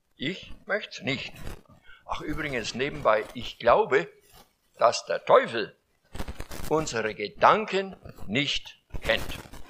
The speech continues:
Der ist nicht allmächtig. Das weiß der lebendige Gott. Also, das nur zwischendurch zur Hilfe. Gut. Du kennst mich, du kennst meine Gedanken, alles. Tja,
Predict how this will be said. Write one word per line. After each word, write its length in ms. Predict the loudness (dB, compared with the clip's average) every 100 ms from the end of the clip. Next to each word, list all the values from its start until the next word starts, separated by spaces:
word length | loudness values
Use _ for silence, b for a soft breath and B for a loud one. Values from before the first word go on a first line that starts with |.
| -16 -18 -8 -4
Der 140 | -4
ist 160 | -2 -4
nicht 220 | -4 -4
allmächtig. 540 | -8 -8 -8 -10 -14 -14 -14 -14 -16 4
Das 240 | 4 6
weiß 240 | 4 2 2
der 140 | -2
lebendige 580 | 0 -4 -4 -6 -12 -12
Gott. 260 | -14 -16 -20 _ _ _ -20 -20 -8
Also, 300 | -6 -4 -8 -10 -14
das 180 | -12 -4
nur 200 | -2 -2 -4 -10 -12 -16 -20 _ _ -20 -14
zwischendurch 600 | -8 -6 -4 -2 -2 -6 -8
zur 200 | -6 -6 -6 -10 -6
Hilfe. 280 | -4 -4 -8 -10 -14 -8
Gut. 140 | -6 -4 -6 -6 -14 -12 -12 -12 -14 -16 -14 -14 -12 -12 -12 -12 -6
Du 100 | -4
kennst 500 | 0 0 0 -2 -4
mich, 300 | -2 -2 -6 -8
du 100 | -6
kennst 400 | -4 -4 -4 2
meine 300 | 2 2 -6
Gedanken, 560 | -4 0 0 -2 -10 -6
alles. 400 | -4 -2 -4 -8 -12 -16 -16 -16 -16 -16 -16 -14 -14 -16 -16 -16 -16 -16 -16 -12 -8 -6 -4
Tja, 240 | -2 -2